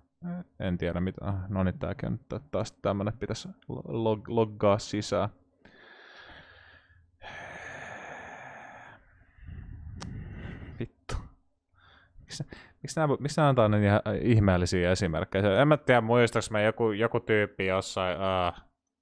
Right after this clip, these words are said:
niin, la-, laittakaa please joku linkki tai muuta.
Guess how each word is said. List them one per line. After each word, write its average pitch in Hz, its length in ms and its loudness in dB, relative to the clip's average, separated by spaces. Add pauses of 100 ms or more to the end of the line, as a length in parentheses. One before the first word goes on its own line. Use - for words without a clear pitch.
niin, 104 160 -8 (160)
la-, - 140 -4 (260)
laittakaa 107 360 0
please 101 260 -2
joku 95 180 -2
linkki 90 300 -4
tai 95 220 -10
muuta. 101 280 -12